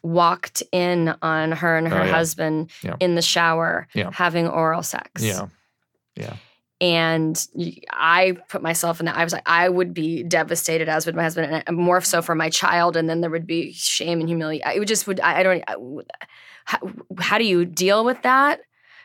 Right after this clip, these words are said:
Speaker 1: for the sake of the child? How do you have that co-, follow-up conver-, what, like, what happens then? Like,
Speaker 2: <laughs>
Speaker 1: I know that most people have accidentally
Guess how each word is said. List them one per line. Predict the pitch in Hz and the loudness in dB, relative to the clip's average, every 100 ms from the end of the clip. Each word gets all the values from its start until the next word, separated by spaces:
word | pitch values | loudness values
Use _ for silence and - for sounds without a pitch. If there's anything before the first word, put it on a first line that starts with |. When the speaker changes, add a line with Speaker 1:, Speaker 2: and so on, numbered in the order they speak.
| - | -16
Speaker 1:
for | - 202 185 | -2 2 2
the | 180 175 175 _ _ _ _ _ _ | 2 -2 -8 _ _ _ _ _ _
sake | - - 196 | -4 0 0
of | 190 | 0
the | 175 | -2
child? | 170 185 185 208 233 233 | 0 2 4 4 4 2
How | 208 185 | 2 0
do | 185 | 0
you | 185 | -2
have | 180 - 175 | 0 0 0
that | 180 165 - - | 0 -2 -2 -8
co-, | 175 - _ _ _ | -8 -8 _ _ _
follow-up | 202 185 185 190 | 0 2 2 -2
conver-, | - 175 175 - | -2 -2 -2 -4
what, | 202 196 | -2 -2
like, | 180 | 0
what | 220 220 | 0 0
happens | 165 190 - 147 160 - | 0 -2 -2 -2 -2 -2
then? | 165 92 - _ _ _ - | -4 -4 -12 _ _ _ 0
Like, | 208 202 | 2 4
Speaker 2:
<laughs> | |
Speaker 1:
I | - 214 226 254 330 302 - - | 4 6 6 6 4 0 -8 -4
know | 220 220 220 | 2 4 4
that | 214 185 | 4 2
most | 190 190 240 - | 2 4 4 0
people | - 175 165 151 160 190 _ - _ | -2 -4 -2 0 0 0 _ -20 _
have | - 202 190 | -2 0 2
accidentally | 180 180 - 185 165 170 165 156 170 | 2 2 0 0 2 0 0 0 -2